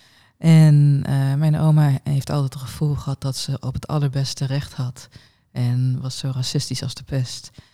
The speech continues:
En, eh, zij gedroeg zich ook nog toen ze terugkwam naar Nederland bijzonder entitled en dergelijke. En ik ben nu, het klinkt nu vrij hard, maar dit is wat ik heb waargenomen. Er zat ook, er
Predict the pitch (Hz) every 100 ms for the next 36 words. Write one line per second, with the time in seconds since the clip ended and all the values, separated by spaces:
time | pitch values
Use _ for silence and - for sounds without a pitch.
0 | _ _ _ _ - 143 135 131 127 123
1 | - 120 123 127 127 - 143 139 - 139
2 | 156 175 - 147 - 143 - 135 - -
3 | 151 139 135 131 - - - 139 123 -
4 | 127 123 127 180 202 127 123 127 - -
5 | _ _ _ _ _ 135 139 147 147 139
6 | 135 135 127 123 127 127 - 123 123 123
7 | - 123 123 131 147 147 151 - 170 170
8 | 165 151 - 147 143 127 131 - - 139
9 | 139 - 139 156 - 127 113 127 147 131
10 | 117 117 123 131 131 -